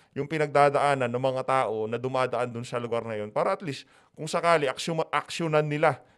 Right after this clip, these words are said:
yung problema na yan pagdating sa trapiko, no? Ah, ma-, mabigat na trapiko dyan sa edsa. No, mara-, dapat maramdaman nyo kung gaano kahirap dumaan dyan para at least, ah, gawan nyo ng solusyon. Solusyonan nyo, ah, ng, ah,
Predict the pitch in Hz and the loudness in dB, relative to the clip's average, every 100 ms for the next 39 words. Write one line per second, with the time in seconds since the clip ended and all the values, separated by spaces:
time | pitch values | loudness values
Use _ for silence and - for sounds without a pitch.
0 | _ 120 127 139 139 139 139 135 135 139 | _ -8 -4 -4 0 6 6 4 0 0
1 | 127 117 117 123 123 120 117 113 110 107 | -2 -6 -6 -6 -6 -2 0 0 0 0
2 | 107 107 _ _ _ - 131 127 - 123 | -4 -6 _ _ _ -2 0 0 -2 -6
3 | 113 101 _ _ - 110 120 _ _ - | -6 -6 _ _ -10 -8 -8 _ _ -6
4 | 110 113 117 - 143 123 135 143 - 131 | -4 -2 -4 -4 -2 0 4 2 2 -4
5 | 131 127 127 123 110 110 107 98 98 95 | 0 0 -2 -6 -6 -6 -8 -8 -8 -10
6 | - - _ _ - 156 - - 208 208 | -18 -20 _ _ -10 -2 -2 2 2 2
7 | - 143 _ _ - 165 170 165 160 160 | -4 -10 _ _ 0 4 4 6 4 4
8 | 160 160 139 143 143 143 135 139 139 139 | 2 0 -2 2 2 2 2 0 0 -2
9 | 127 127 123 120 110 101 101 120 131 127 | -2 -2 -2 -2 -4 -6 -4 0 2 0
10 | 131 127 110 110 - _ - _ _ 113 | -2 -6 -12 -12 -18 _ -20 _ _ 2
11 | 120 120 117 143 147 151 143 139 139 127 | 2 4 6 8 6 2 -2 -4 -6 -8
12 | 131 120 147 151 143 156 143 143 147 - | -10 -10 -8 -6 -6 -4 -2 -2 -4 -8
13 | _ _ _ _ _ - 123 131 135 135 | _ _ _ _ _ -6 -2 -2 -2 -4
14 | 135 131 127 123 120 | -2 -2 0 0 -2